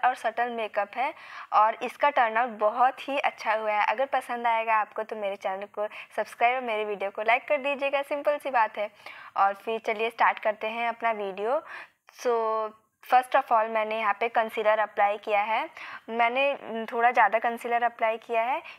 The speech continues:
क्योंकि अगर मतलब मान लीजिए थर्टी to थर्टी फ़ाइव एज के मतलब, अ, कोई भी लेडीज है, लेडी रहती हैं तो मतलब उसमें कंसीलर ज़्यादा अप्लाई करने से उनके जो डार्क सर्कल और फिर जो रिंकल विंकल रहते हैं वो कम दिखाई देते हैं। तो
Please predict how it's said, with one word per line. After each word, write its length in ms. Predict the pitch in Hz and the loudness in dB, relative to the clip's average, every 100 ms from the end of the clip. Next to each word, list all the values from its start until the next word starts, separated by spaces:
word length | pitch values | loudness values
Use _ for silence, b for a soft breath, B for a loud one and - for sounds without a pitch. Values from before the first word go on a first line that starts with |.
| B | B
क्योंकि 300 | 262 277 294 | -6 -2 0
अगर 520 | - 233 247 254 254 | 0 2 0 0 -2
मतलब 320 | 233 220 240 | -2 -4 -4
मान 340 | 247 226 208 220 | -2 0 0 -2
लीजिए 340 | 226 208 262 | -6 -4 -6
थर्टी 440 | - 240 208 247 | -2 -2 -2 -4
to 100 | 254 | -4
थर्टी 420 | 247 240 - 214 240 | -4 -4 -4 -4 -2
फ़ाइव 300 | - 208 233 - | 0 0 0 -6
एज 300 | 233 226 - | -4 -4 -6
के 240 | - 247 | -6 -4
मतलब, 460 | 240 226 220 233 214 - | -2 -4 -4 -6 -4 -4
अ, 20 | 208 208 | -2 -4
कोई 180 | 214 220 | -4 -4
भी 100 | 220 | -4
लेडीज 360 | 233 202 190 226 | -4 -4 -6 -4
है, 300 | 226 196 202 | -4 -4 -4
लेडी 260 | 214 202 220 | -6 -4 -2
रहती 300 | 220 196 202 | -2 -2 -6
हैं 220 | 208 311 B B B - | -8 -8 B B B -8
तो 80 | |
मतलब 200 | 262 262 | -4 0
उसमें 220 | 269 269 277 | -2 -2 -4
कंसीलर 460 | 254 233 247 247 | -4 -4 -4 -2
ज़्यादा 220 | 254 220 | 0 2
अप्लाई 280 | 226 233 226 | 0 0 -2
करने 260 | 233 233 233 | -2 -6 -6
से 120 | 277 | -6
उनके 300 | 254 226 240 | -6 -6 -6
जो 140 | 233 | -4
डार्क 340 | 240 214 196 208 | -2 0 0 -2
सर्कल 680 | - 220 202 - 208 214 - | -2 -2 -2 -2 0 0 0
और 180 | 208 214 | 0 0
फिर 300 | - 233 226 | -4 -6 -6
जो 340 | 208 226 226 - B B | -6 -4 -4 -6 B B
रिंकल 400 | 220 226 208 233 | -4 -4 -2 -2
विंकल 300 | 233 220 214 | -2 -4 -4
रहते 300 | 214 214 202 | -2 -2 -2
हैं 80 | 254 | -2
वो 140 | 320 330 | -2 0
कम 260 | 294 240 | 2 2
दिखाई 300 | 226 220 196 | 0 -2 -2
देते 280 | 196 190 208 | -2 -6 -6
हैं। 120 | 226 | -6
तो 180 | 254 320 | -4 -6